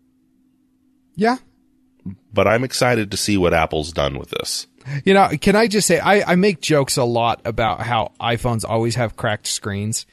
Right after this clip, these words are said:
Speaker 1: Yesterday, my daughter had a school dance, a high school dance, and her friends wanted their photos taken here at the house.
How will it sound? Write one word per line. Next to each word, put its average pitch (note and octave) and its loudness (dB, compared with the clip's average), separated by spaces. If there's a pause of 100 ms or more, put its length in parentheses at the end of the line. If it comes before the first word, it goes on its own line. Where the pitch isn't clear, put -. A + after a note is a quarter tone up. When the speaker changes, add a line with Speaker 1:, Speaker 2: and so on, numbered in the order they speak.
(360)
Speaker 1:
Yesterday, C#3+ 2
my B2 0
daughter G#2 -2
had G2 -2
a F#2+ -2
school A2 -2
dance, F#2+ -6
a G2+ -6
high G#2+ -4
school G2+ -6
dance, D#2+ -10 (500)
and B2 0
her A2 -4
friends C3+ -2 (440)
wanted A#2+ 0
their G#2 -2
photos G#2 -2
taken G2 -6
here A2 -4
at F#2+ -6
the E2 -8
house. F#2 -8